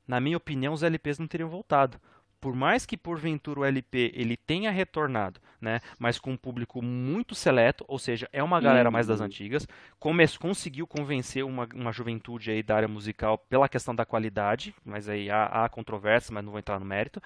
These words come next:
Speaker 1: mas, de certa forma, ainda tem público. Pode ser bem menor do que antigamente, mas ainda tem. Então vamos ver por quanto tempo isso vai perdurar. E nas outras mídias?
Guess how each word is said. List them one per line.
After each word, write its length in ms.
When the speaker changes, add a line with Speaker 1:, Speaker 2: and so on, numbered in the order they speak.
Speaker 1:
mas, 320
de 100
certa 340
forma, 400
ainda 340
tem 160
público. 420
Pode 200
ser 80
bem 120
menor 220
do 80
que 80
antigamente, 540
mas 180
ainda 220
tem. 200
Então 140
vamos 160
ver 80
por 160
quanto 200
tempo 200
isso 100
vai 80
perdurar. 460
E 80
nas 160
outras 320
mídias? 420